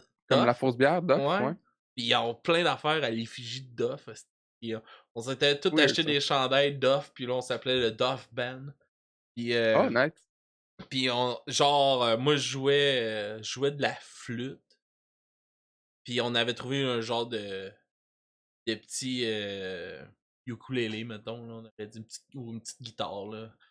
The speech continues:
Speaker 2: qu'on, qu'on
Speaker 1: Mm.
Speaker 2: avait. Puis <laughs> on avait notre drummer, lui, il, il drummait sur des boîtes de Pringles qu'il avait coupées. On avait joué sur, euh,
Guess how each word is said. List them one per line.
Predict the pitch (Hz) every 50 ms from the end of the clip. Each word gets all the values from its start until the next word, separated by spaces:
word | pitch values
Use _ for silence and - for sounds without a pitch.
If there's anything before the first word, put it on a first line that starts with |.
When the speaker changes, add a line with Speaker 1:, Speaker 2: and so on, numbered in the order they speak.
| _ _ _ _ _
Speaker 2:
qu'on, | - 117 110 110 110
qu'on | 107 - 117 110
Speaker 1:
Mm. |
Speaker 2:
avait. | 104 107 104 110 123 143 156
Puis | 151 - 143 139 135 151
<laughs> | 147 - - -
on | 208 170 139 131
avait | 131 139 147 151
notre | 151 147 143
drummer, | 139 139 127 131 127 131 139 151 156
lui, | 151 139 143 135 131
il, | 123 123 120
il | 117 113 117 113 117 117 113 _ _
drummait | 139 127 127 120 117 117 131 139
sur | 135 - - 120
des | 117 107 107
boîtes | 110 113 113 117 120 131
de | 110
Pringles | 107 - - 117 110 113 113 113 113 123 123 123 -
qu'il | - 117
avait | 113 - 117
coupées. | - - - - 127 143 - 143 _ _ _ _ _ _ _ _ _ _ _ _ _ _ _ _ _
On | 131 120
avait | 127 127 131 131 131
joué | 127 143 147 170 185
sur, | 180 - - 151 135 123 120 117 123
euh, | 113 113 110 110 107 104 107